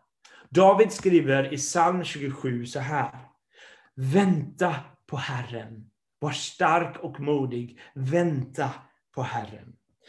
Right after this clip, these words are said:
Eller Jesaja fyrtio så skriver: "Men det som väntar på Herren får ny kraft. Det lyfter med vingar som örnar,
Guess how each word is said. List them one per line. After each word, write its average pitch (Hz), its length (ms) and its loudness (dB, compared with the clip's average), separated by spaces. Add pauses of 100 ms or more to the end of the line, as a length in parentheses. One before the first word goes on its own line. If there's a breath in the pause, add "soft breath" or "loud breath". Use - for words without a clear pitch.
(200 loud breath)
Eller 175 180 6
Jesaja 175 500 4
fyrtio 190 520 0
så 147 120 0
skriver: 131 480 0 (220 loud breath)
"Men 147 380 -2
det 208 320 2
som 202 340 -4
väntar 160 500 -2
på 139 120 -8
Herren 143 580 -6
får 131 260 -6
ny 135 800 -4 (100)
kraft. 123 220 -18 (880 loud breath)
Det 143 80 -2
lyfter 151 680 -6
med 143 240 -8
vingar 135 420 -8
som 123 240 -10
örnar, 110 680 -10